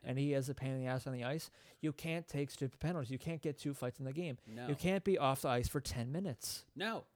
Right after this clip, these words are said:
Speaker 2: It's costing your team.
Speaker 1: You're actually a vital part in the, in that,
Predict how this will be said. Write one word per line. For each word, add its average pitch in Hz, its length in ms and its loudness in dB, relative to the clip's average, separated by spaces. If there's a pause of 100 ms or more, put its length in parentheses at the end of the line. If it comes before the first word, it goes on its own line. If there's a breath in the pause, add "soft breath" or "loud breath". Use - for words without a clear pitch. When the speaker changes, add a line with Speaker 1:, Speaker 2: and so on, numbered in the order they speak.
(320)
Speaker 2:
It's 165 200 -4
costing 202 600 0
your 185 140 4
team. 254 480 0 (160)
Speaker 1:
You're 170 200 6
actually 180 380 4
a 160 80 6
vital 151 300 4
part 160 280 2
in 151 80 -2
the, 135 80 0 (260)
in 143 140 2
that, 139 200 4